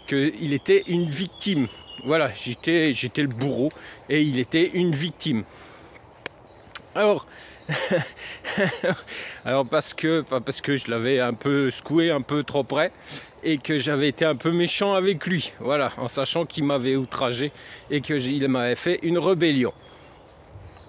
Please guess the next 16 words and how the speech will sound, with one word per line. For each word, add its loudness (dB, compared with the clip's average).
Donc 0
voilà, 0
voilà 4
ce -6
qui -4
se -10
passait 0
déjà 2
à 4
mon 2
époque 0
avec 2
les 0
juges, -2
euh, 2
français 0